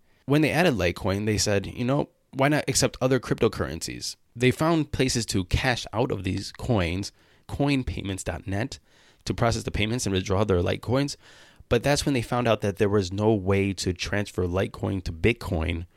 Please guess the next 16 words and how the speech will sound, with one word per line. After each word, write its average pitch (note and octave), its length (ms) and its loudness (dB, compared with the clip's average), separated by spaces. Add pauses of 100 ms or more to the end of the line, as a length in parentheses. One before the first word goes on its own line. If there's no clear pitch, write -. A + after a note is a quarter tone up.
(600)
uh, F2 360 0 (640)
and G2+ 180 -2
then G#2 140 0
withdraw F#2+ 320 2
Bitcoin F#2 440 0
to - 80 -8
convert G2 220 0
into F#2 220 -4
U E2+ 180 0
S D#2 80 -6
dollars. G#2+ 380 2
So - 80 -6
there's G2 160 0
really G#2 220 4
no F#2+ 180 0
exchange. F2+ 760 -4